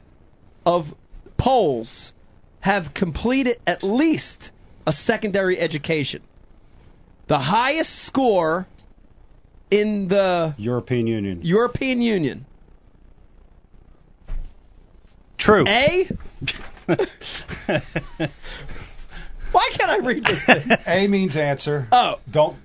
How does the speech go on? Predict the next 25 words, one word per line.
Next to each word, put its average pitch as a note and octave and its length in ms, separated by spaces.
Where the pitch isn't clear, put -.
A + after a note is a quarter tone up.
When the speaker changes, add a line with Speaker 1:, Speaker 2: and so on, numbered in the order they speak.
Speaker 2:
say D#3+ 280
anything D3+ 260
else. A2 500
Let A#2+ 200
the C3+ 80
guys A#2 240
answer. G2+ 400
Speaker 1:
Oh, A2+ 80
Speaker 3:
Uh, C3 240
Speaker 1:
okay. D3+ 340
Speaker 3:
Well, F#3 160
it, F#3+ 220
Speaker 2:
Pete, F3+ 120
Speaker 3:
it G#3 120
Speaker 2:
Pete F3+ 80
Speaker 3:
sa-, B3+ 140
Speaker 2:
just - 120
said F#3+ 160
Speaker 3:
it, A3+ 80
Speaker 2:
true. A#3 100
Speaker 3:
it A#3+ 100
Speaker 2:
That's - 100
Speaker 3:
sounds E4 320
Speaker 2:
good. A3+ 160
Speaker 3:
ridicu- A3+ 120